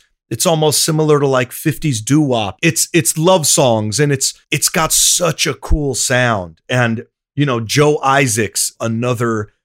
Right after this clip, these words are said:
major pioneer as far as rocksteady drumming goes. He was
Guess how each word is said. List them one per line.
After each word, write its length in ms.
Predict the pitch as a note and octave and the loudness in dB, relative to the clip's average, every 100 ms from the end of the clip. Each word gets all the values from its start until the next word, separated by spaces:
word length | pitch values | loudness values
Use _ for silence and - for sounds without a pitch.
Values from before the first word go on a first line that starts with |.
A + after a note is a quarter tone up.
| _ _ _ - | _ _ _ -8
major 680 | B2+ C3 C#3+ D3+ D3 C3 C3 | -4 0 0 2 2 0 -2
pioneer 760 | - B2+ B2 B2 A#2+ A#2 A#2 - | 0 0 0 0 -2 -4 -6 -8
as 120 | G#3+ | -8
far 220 | - B2+ A2+ | -4 -2 -2
as 100 | G2 | -2
rocksteady 880 | A#2+ G#2+ - - - D3 C#3+ C3 | -2 0 -2 -2 -2 0 0 0
drumming 420 | G#2+ A2 G2+ G2 F#2+ | 0 0 0 -2 -2
goes. 320 | G#2 F#2+ - | -2 -2 -2
He 100 | D#3+ | -2
was 280 | D#3 A#2+ | 0 -2